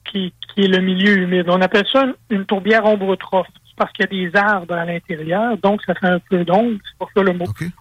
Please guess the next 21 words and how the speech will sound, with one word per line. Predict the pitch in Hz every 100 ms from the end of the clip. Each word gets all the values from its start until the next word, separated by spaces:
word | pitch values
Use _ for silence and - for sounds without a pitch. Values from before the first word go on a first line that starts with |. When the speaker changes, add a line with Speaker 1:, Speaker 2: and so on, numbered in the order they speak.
| -
Speaker 1:
ombrotrophe. | 180 175 156 170 - 208 92
Speaker 2:
Ok. | 101 185 175 - - -
Speaker 1:
Puis, | 254 - _
la | 196 190
réserve | 185 233 220 294 294 214 _
qui, | 202 190 185 180 _ -
qui | 196 190
est |
visée | 156 190 156 233 247
pour | 214 -
faire | 202 175 -
ça, | 254 285 -
c'est | 208
neuf | 196 220 -
cent | 247 254 220 _
onze | 208 247 208 -
hectares | 190 - 202 220 240 - _ -
sur | 247 233 220 _ _ _ -
les | 190 190
quinze | - - 226 202
mille | 190 214 220